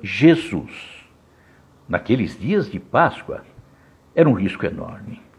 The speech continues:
Com certeza seria o estopim da rebelião. Então não tinha como prender Jesus. E Jesus também não ficava quieto, mas não tinha como prender. Já no início dos dias da Páscoa,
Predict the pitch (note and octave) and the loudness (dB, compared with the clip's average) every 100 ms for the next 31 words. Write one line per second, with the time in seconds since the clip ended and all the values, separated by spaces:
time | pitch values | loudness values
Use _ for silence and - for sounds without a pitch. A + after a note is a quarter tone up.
0 | _ _ _ - G3+ F#3 E3 - D#3+ F#3 | _ _ _ 6 8 8 6 6 8 8
1 | F#3+ F#3 - - - D#3+ D3+ E3 D#3+ C3+ | 8 2 -4 -20 0 6 8 10 8 10
2 | E3 A3+ - - A#3+ A3 - - G3 A2+ | 10 10 4 2 4 4 2 6 6 6
3 | D2+ - - _ _ _ _ _ - A#2 | 0 -10 -20 _ _ _ _ _ -4 0
4 | G2 E2+ F#2+ D#2+ D2 - - - _ _ | 2 2 0 -2 -4 -6 -16 -20 _ _
5 | - - D#3+ F3 - F#3+ - F#3 E3 G3+ | -8 0 2 2 0 -2 2 2 2 4
6 | G3 C#3+ G#2+ E3 B2 D#2+ G#2 F#2 - D2+ | 6 4 8 8 8 4 0 0 -4 -12
7 | - - _ - _ _ - E3 D3 C3 | -12 -20 _ -20 _ _ -4 4 4 6
8 | C#3+ F#3+ C#3+ D3+ F3+ G#3 F3 F#3 A#3+ - | 4 6 6 4 4 2 6 6 6 2
9 | - - - _ - - C#3 G#3 G#3 B3 | -2 -10 -20 _ -8 0 4 4 2 -2
10 | A#3 B2 A2+ F2 D2 - - - _ _ | 2 0 2 -2 -2 -10 -14 -20 _ _
11 | _ - - - F3+ C4 A3+ E3+ F#3 E3+ | _ -20 -20 2 10 10 10 10 8 6
12 | D#3+ A#2+ C#3+ - F#3+ B3+ G2 A2 - F2+ | 4 4 2 2 2 2 4 2 2 4
13 | F2+ G#2 - E3+ | 4 2 2 2